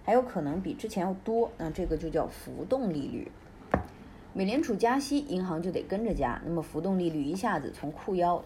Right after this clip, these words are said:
提到了后脖子来。银行算是点燃了第二把火。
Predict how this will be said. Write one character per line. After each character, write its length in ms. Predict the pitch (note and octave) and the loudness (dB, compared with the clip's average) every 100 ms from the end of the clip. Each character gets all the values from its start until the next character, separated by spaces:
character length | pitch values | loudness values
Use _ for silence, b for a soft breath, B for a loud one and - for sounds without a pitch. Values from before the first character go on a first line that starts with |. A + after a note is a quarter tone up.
| - | -8
提 180 | - D#3+ | -6 0
到 120 | F3 | 2
了 80 | E3+ | 2
后 160 | - | 0
脖 240 | D#3 - D#3 | -2 -2 -2
子 80 | |
来。 180 | D3 - - - - - - - - - - - - - - - - - B B B B B B - | 0 -2 -6 -18 -20 -18 -18 -14 -12 -12 -12 -14 -16 -16 -18 -18 -18 -18 B B B B B B -16
银 180 | - C4 | 2 6
行 160 | D4+ C#4+ | 8 8
算 160 | C#4+ | 6
是 100 | A#3+ | 6
点 320 | G#3+ E3 D3+ - | 4 6 4 4
燃 200 | C3+ D#3 | 0 2
了 100 | D#3+ | 2
第 140 | F#3 | 4
二 160 | G#3+ E3+ | 4 4
把 180 | - | 2
火。 280 | - - - | -2 -2 -6